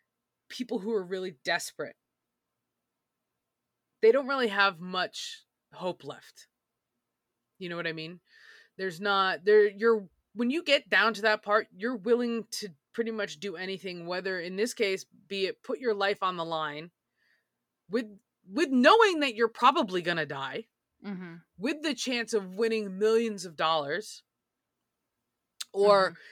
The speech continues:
Speaker 1: having to even kill people for it, which is what Sang-woo tries to justify himself throughout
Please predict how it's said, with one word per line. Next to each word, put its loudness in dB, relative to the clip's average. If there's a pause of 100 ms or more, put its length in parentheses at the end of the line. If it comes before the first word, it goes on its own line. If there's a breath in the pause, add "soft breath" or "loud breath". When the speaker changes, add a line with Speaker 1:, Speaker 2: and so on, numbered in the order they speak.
(160 loud breath)
Speaker 1:
having 2
to -6
even -6
kill -2
people -12
for -6
it, 0 (1300)
which -2
is -2
what 4
Sang-woo 0
tries -2
to -12
justify -2
himself -4
throughout -4